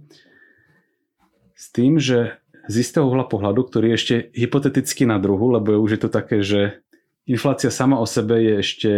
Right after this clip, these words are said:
nedokázaná v zmysle, že by sme ju presne vedeli opísať a vysvetliť do detailov, tak potom je vlastne to ešte otázka, že čo sa dialo pred ňou, alebo že čo ju vlastne naštartovalo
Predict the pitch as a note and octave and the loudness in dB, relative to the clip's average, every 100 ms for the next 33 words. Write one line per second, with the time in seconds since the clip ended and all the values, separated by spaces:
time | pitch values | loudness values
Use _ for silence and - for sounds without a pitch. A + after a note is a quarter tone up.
0 | G2+ - _ _ _ - - A2 A2+ A#2+ | -2 -6 _ _ _ -20 -2 0 2 0
1 | - A#2 A2 A#2 G#2+ G#2+ G#2 G#2 - - | 0 0 0 0 0 0 -2 -4 -10 -8
2 | G2+ G#2+ G#2+ A#2 G#2+ G#2+ A2 G#2+ G#2+ G#2 | -2 0 0 0 0 2 2 0 0 -2
3 | - A#2 G#2+ G#2+ G#2+ G2+ - G2+ G#2 G2+ | 0 0 2 2 0 -2 -6 -4 -2 -2
4 | A#2 G#2+ F2+ - G#2 B2+ A2 F2+ F2+ G2+ | 0 0 -2 -2 -4 -2 -2 -2 -2 -2
5 | G2 B2+ D3 - - - - - - - | 0 0 -4 -14 -20 -20 -20 -20 -20 -20
6 | - - _ - G#2+ A#2+ C3 B2+ A#2+ - | -18 -20 _ -6 -4 0 2 2 2 2
7 | B2 B2+ B2 A#2 B2+ A#2 A#2+ - A#2 G#2 | 0 2 0 -2 -2 0 -2 -2 -2 0
8 | A2+ A2 _ _ _ _ _ - C3 - | -2 -4 _ _ _ _ _ -6 -4 -2
9 | C3+ B2+ B2 A#2+ A#2 - B2 C#3+ F#2 F#2 | 0 2 2 0 -2 -2 -2 0 0 2
10 | A2+ E3 A2 G2 G2+ G2 - A#2 A#2 - | 0 0 -2 -2 -4 -2 -2 0 0 0
11 | A2+ G#2+ - D3 C#3+ F#2 E2+ F#2+ E3 | 0 0 0 -2 -2 -2 0 0 -2